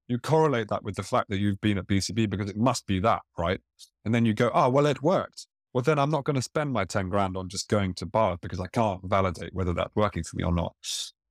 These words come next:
And one of the conversations I always love to try and have with people is to just try and disavow them of that mistake,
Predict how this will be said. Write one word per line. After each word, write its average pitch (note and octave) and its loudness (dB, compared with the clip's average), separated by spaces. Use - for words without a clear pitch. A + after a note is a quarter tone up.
And G#2+ 4
one C#3+ 4
of C#3+ 2
the B2 2
conversations G#2+ 0
I G2 0
always G2+ -2
love G2+ 4
to - -10
try F#2 -2
and F2 -4
have G2 0
with F#2 -10
people F2 -6
is G2 -4
to F#2+ -6
just G2+ -4
try G2 2
and F2+ -4
disavow F#2+ 0
them E2 -8
of E2 -12
that F2 -6
mistake, F2 -6